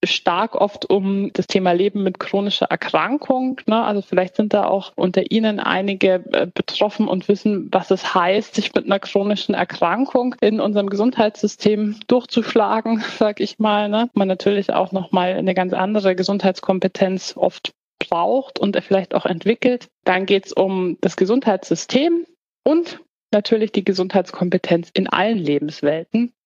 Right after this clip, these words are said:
Gehe da jetzt nicht extra auf jeden Punkt ein, aber für uns natürlich total interessant und wichtig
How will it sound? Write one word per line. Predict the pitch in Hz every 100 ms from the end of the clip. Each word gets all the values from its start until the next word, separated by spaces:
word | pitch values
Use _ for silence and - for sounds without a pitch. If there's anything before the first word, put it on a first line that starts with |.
| _ _ _ _ _ -
Gehe | 190
da | 175
jetzt | 156 196
nicht | 196
extra | - - 196
auf | 170 -
jeden | 175 170
Punkt | - 277 330 -
ein, | 180 220 294 - - -
aber | - 190
für | 190 214
uns | 202 262 233
natürlich | 196 - 202 196
total | - - - 165 175 180 - - -
interessant | 190 185 185 - - 165 196 -
und | 165 -
wichtig | 180 - - 185